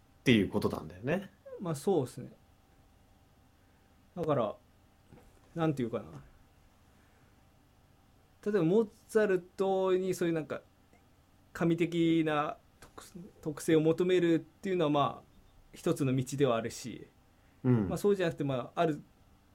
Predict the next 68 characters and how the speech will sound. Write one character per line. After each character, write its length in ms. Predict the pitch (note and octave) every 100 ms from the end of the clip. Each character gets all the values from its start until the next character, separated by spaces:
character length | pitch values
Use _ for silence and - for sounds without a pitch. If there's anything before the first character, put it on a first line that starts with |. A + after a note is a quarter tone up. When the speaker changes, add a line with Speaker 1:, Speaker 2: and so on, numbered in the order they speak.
| -
Speaker 2:
ま 120 | D#3
あ、 40 | C#3+
あ 40 |
る、 260 | D#3 D3 E3+
い 80 | E3+
ろ 100 | F3+
ん 20 |
な 100 | F3
曲 200 | F#3+ F3
を 60 | D#3+
解 140 | D#3+
析 260 | D#3+ E3+ -
し 120 | -
て、 280 | F#3 F3+ - _ _ - D#3+
こ 120 | E3+
の 100 | E3+
曲 280 | F3 E3 D3+
が 60 |
こ 80 | D3+
う 60 | C#3+
い 60 |
う 20 | C#3+
傾 180 | D3+
向 160 | C#3+ C#3+
が 60 | C#3
あ 40 |
る 60 | C3+
っ 40 |
て 120 | C#3
解 200 | - C3+
析 180 | B2+ -
す 80 | D3+
る 60 |
の 100 | C#3+
も 60 | B2
ま 100 | B2
た 80 | A2+
い 100 | A#2
い 40 |
し 100 | A2+
っ 20 | -
て 100 | B2
い 20 |
う 40 |
と 80 | C#3+
こ 100 | B2+
ろ 100 | A2+
で、 160 | - - - - - - - - -
Speaker 1:
う 80 | A#2+
ん。 160 | A2
Speaker 2:
ま 60 | F2
あ、 20 |
結 220 | G#3+ G#3+ - _
構、 380 | F3 C#3+ A#2+ - - - _ _ _ _ _ _ _ _ _ _ _ - - - _ - - - - - - - - _ -
な 80 | D#3
ん 40 |
て 80 | C#3
い 40 | A#2+
う 40 |
か、 160 | G2 D#2+ - - - - - - - - - _ _ -
音 180 | F3+ F#3
楽 600 | F3 F3+ E3+ E3+ E3 E3
が 180 | D#3+
そ 140 | C#3+ D3
う 40 |
い 20 |
う 60 | C#3 -
健 220 | E3